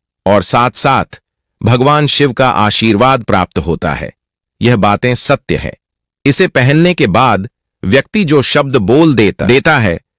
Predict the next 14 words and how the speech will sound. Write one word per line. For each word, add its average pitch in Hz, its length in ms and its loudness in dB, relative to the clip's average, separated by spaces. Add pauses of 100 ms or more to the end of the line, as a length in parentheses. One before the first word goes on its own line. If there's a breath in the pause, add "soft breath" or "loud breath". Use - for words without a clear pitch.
(120)
वह 110 120 2
पूर्ण 160 380 4
होने 135 260 2
लगता 104 320 0
है। 73 140 -8 (480)
आप 107 180 2
वाक 127 320 0
सिद्ध 120 320 0
को 123 140 0
प्राप्त 127 380 -2
कर 123 160 0
सकते - 320 -2
हैं। 76 160 -6 (600)
धीरे-धीरे 143 920 0